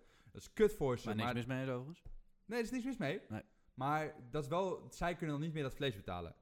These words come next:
Speaker 2: Nee.
Speaker 1: Is het erg? Nee, want we horen overal van die kutvegans dat het zo gezond
Speaker 2: Dan
Speaker 1: is.
Speaker 2: kopen ze een wachtel.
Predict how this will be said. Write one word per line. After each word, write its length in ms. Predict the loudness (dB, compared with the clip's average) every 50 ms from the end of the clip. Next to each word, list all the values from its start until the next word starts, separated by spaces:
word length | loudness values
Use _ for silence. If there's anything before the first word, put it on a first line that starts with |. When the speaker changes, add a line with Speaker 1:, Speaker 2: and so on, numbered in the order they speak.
| -20 -16 -6
Speaker 2:
Nee. 200 | -4 -4 -4 -4 -6 -6
Speaker 1:
Is 100 | -6 -6
het 100 | -4 0
erg? 300 | 0 0 0 0 -2 -2
Nee, 260 | 0 0 2 0 0
want 120 | -2 -2
we 60 | 0 2
horen 200 | 2 2 4 4
overal 400 | 4 4 4 2 0 0 0 0
van 120 | -2 -4
die 100 | -8 -8 -10 _ 0
kutvegans 520 | 2 2 2 2 -2 -4 -2 -2 -4 -4
dat 100 | -6 -8
het 100 | -8 -6
zo 140 | -4 -4 -4
gezond 260 | -4 -6 -4 -4 -2
Speaker 2:
Dan 100 | 0 0
Speaker 1:
is. 60 | 2
Speaker 2:
kopen 200 | 4 2 4 2
ze 60 | 2 0
een 60 | 2
wachtel. 400 | 4 4 4 4 0 -6 -8 -8